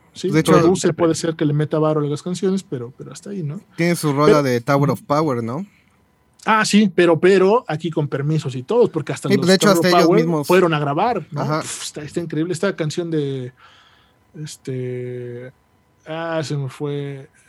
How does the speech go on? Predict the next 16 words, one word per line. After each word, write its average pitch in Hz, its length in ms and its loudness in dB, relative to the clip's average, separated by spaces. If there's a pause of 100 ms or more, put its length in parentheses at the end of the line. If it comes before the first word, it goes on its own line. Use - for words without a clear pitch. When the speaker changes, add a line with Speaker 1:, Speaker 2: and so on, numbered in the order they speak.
Speaker 1:
eh, 151 240 -14
Por 185 160 0
lo 185 80 2
bien 202 140 2
que 175 100 -2
te 190 280 0
ves, 151 520 -4
pa, 156 380 -8
pa, 160 160 -6
Speaker 2:
Ajá. 135 380 -6
Speaker 1:
pa, 143 80 -12
pa, 165 240 -10
pa, 160 80 -8
esa, 160 200 -4
¿no? 175 240 -6 (320)
Speaker 3:
Ujú. 95 440 -16